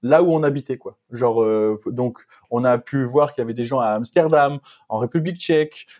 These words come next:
euh, à New York, en Australie, en France, en Finlande, enfin, partout autour du monde, en fait. Il y a, il y a plein, enfin, c'est, c'est ça qui est incroyable, quoi. C'est, euh,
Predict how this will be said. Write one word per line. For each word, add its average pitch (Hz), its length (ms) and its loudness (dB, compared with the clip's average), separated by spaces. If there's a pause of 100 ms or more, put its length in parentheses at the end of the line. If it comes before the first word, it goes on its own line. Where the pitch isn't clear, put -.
(120)
euh, 117 380 4
à 120 120 0
New 143 160 0
York, 156 380 2
en 117 160 -4
Australie, 156 580 0
en 120 140 -2
France, 151 520 -2
en 113 60 -6
Finlande, 143 720 -2
enfin, - 160 -6 (160)
partout - 360 0
autour 190 280 0
du 175 80 0
monde, 202 160 2
en 131 80 -2
fait. 110 240 -8
Il - 80 -4
y 117 40 2
a, 107 100 2
il - 320 -8
y - 20 2
a 113 80 4
plein, 160 340 2
enfin, 113 380 -2 (260)
c'est, 123 300 -2
c'est 117 120 -10
ça 180 120 2
qui 170 160 -6
est - 20 2
incroyable, 120 580 -2
quoi. 120 160 0
C'est, 117 280 -2
euh, 107 320 0